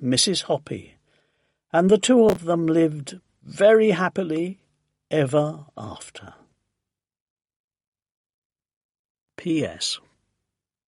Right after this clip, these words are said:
I expect you're wondering what happened to little Alfie, the first of them all.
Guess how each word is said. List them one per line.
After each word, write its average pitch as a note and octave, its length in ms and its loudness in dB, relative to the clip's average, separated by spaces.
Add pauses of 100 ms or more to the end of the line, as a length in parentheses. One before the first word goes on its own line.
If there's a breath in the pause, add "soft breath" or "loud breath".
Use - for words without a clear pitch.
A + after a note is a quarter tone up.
(260)
I G#2+ 120 -6
expect - 420 -10
you're G#2+ 220 -6
wondering A2 520 -6
what B2 200 -4
happened A2+ 380 -6
to G#2+ 80 -8
little A#2 280 -4
Alfie, C#3+ 560 -6 (200)
the - 100 -14
first C3+ 420 -2
of A2+ 120 -4
them A2+ 160 -2
all. D3 380 -6